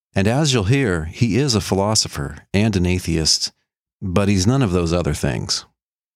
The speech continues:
Doctor Oppy is a professor of philosophy at Monash University in Melbourne, Australia. His books include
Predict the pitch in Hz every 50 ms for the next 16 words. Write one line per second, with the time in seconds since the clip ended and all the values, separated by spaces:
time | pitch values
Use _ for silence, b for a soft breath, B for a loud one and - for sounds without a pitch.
0 | _ _ _ _ _ _ _ _ _ _ _ _ _ _ _ _ _ _ _ _
1 | _ _ _ B B B B - 120 135 - 147 - - 113 117 123 - 143 107
2 | - 101 95 82 87 87 - - 87 - - 117 120 - - 113 78 95 90 -
3 | - - 92 87 90 90 101 110 - 123 - - - 120 - - 92 87 69 82
4 | 87 87 92 107 120 131 131 127 123 120 - - - 95 101 104 95 87 87 104
5 | 113 123 - - - - 60 57 - - - - - 90 85 85 85 87 95 110
6 | 113 123 117 117 107 98 - - - 104 98 95 87 73 73 69 67 71 - _
7 | _ _ _ _ _ _ _ _ _ _ _ _ _ _ _ _ - 107 95 90
8 | 92 107 113 131 - - - 104 95 90 - 117 104 98 95 95 95 92